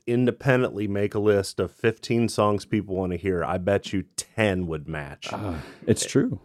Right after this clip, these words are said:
Speaker 1: And it's, and they're, those songs are fine. It's just, it, it's been oversaturated at this point.
Speaker 2: Yeah.
Speaker 1: Like, I have a lot of, I, like, I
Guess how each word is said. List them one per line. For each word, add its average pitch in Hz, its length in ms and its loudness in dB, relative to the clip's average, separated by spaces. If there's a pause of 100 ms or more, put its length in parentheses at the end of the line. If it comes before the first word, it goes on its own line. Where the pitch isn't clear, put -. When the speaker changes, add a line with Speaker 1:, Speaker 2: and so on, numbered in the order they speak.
Speaker 1:
And 127 160 4
it's, 135 440 2 (120)
and 170 180 6
they're, 196 180 6
those 135 340 6
songs 214 260 4
are 101 60 -6
fine. 101 680 0
It's 120 180 0
just, - 380 -2
it, 147 80 4 (160)
it's 175 160 4
been 113 160 6
oversaturated 82 880 -4
at 71 160 -14
this 78 160 -8
point. 82 360 -8 (160)
Speaker 2:
Yeah. 95 240 2 (240)
Speaker 1:
Like, 110 160 2
I 143 100 8
have 151 120 6
a 127 40 6
lot 117 260 8
of, 101 280 2 (280)
I, 131 160 2 (280)
like, 90 240 -6
I 92 80 -4